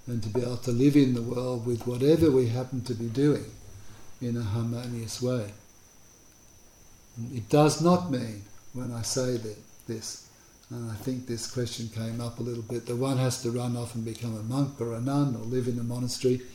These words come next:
It just means that we can live harmoniously in the world with whatever situation we find ourselves with, depending on our karma.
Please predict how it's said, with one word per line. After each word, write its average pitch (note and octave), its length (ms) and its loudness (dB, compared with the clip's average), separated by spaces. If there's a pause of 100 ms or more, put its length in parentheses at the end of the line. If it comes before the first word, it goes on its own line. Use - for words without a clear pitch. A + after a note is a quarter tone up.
(440)
It A#2+ 140 -4
just D#3 280 2
means C#3 380 6
that A#2+ 240 4
we A#2+ 160 2
can A#2+ 300 -2
live C3+ 340 6 (440)
harmoniously C#3 840 4
in B2+ 120 4
the B2 60 2
world A#2 380 0 (580)
with B2 260 0
whatever B2+ 400 2
situation A#2+ 840 0
we A#2+ 100 -2
find A#2+ 380 -4
ourselves G#2+ 540 -6
with, G2+ 240 -8
depending A#2 440 -4
on A2 160 -6
our G#2 120 -8 (100)
karma. A#2 300 -4